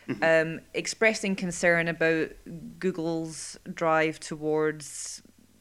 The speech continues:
Speaker 2: meeting quotas, uh, equality in the workplace and diversity, particularly regarding, um, women. And he presented some, I'm using the word clumsily worded, research about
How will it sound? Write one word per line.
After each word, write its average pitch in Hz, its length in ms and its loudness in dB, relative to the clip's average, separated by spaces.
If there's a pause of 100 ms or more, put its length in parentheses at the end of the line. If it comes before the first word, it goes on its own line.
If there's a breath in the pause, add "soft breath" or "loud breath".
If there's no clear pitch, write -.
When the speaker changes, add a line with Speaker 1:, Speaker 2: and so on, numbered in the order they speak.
Speaker 2:
meeting 175 400 -4
quotas, 156 960 -6 (140)
uh, - 40 -2
equality 160 520 0
in 160 80 -4
the 156 60 -6
workplace 156 500 -4
and 156 100 -6
diversity, 151 640 0
particularly 170 560 -4
regarding, 156 840 0
um, 147 480 -4
women. 151 420 -2 (600 soft breath)
And 156 200 -4
he 175 80 -6
presented 160 840 -2
some, 151 520 -2 (960)
I'm 175 140 0
using 170 240 0
the 160 80 -2
word 160 160 2
clumsily 202 500 0
worded, 160 680 -2
research 160 920 -2
about 156 480 0